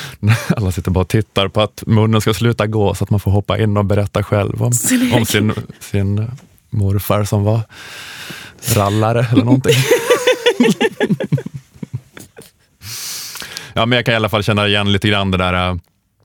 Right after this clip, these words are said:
Speaker 1: med det som, eh, Cecilia Djurberg beskrev då, att,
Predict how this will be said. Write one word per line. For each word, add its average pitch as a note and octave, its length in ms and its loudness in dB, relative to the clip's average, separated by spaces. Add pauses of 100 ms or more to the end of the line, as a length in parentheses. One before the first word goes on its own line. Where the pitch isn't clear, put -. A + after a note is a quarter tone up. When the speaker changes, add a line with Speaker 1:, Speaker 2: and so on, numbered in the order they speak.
(140)
Speaker 1:
med F#2+ 180 2
det F#2 120 2
som, F#2 320 0
eh, F2+ 520 0
Cecilia F#2+ 380 2
Djurberg F#2+ 480 0
beskrev F#2 480 -2
då, D#2+ 140 -2
att, E2+ 260 -4